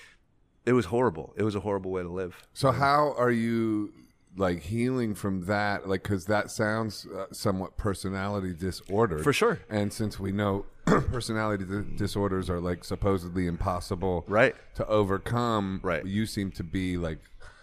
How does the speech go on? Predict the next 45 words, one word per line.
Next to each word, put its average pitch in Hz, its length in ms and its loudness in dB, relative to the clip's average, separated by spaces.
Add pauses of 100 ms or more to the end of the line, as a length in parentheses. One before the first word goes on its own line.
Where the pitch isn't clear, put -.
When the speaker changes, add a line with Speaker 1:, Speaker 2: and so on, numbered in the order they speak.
(280)
Speaker 2:
I 92 60 -2
hate 101 200 0
to - 60 -14
say 95 200 2
woke 87 400 4
again 80 420 -4
about 85 380 0
it, 87 360 0
Speaker 1:
<laughs> - 80 -8
Speaker 2:
but, 113 200 8
like, 127 480 8
you 117 160 2
know, 110 240 4
like, 101 340 4
Speaker 1:
We're 113 100 4
Speaker 2:
uh, 98 140 8
Speaker 1:
having 98 180 4
a, 101 60 0
we're 104 200 0
gonna 110 120 4
have 104 140 4
to, 104 100 -8
you 104 60 2
know, 101 80 4
we're 92 80 4
gonna 92 100 4
Speaker 2:
yeah, 107 40 8
Speaker 1:
have 107 60 6
Speaker 2:
we're 110 100 4
Speaker 1:
to 85 120 4
Speaker 2:
gonna, - 0 -
Speaker 1:
put 87 100 6
a 85 160 6
hashtag 85 140 6
Speaker 2:
we're 76 60 6
gonna 78 120 6
have - 100 2
to - 80 0
get 80 80 6
a 104 80 8
Speaker 1:
on 104 140 4
Speaker 2:
new 107 140 6
word. 92 600 4
Speaker 1:
<laughs> - 280 10
Speaker 2:
Uh, 117 600 10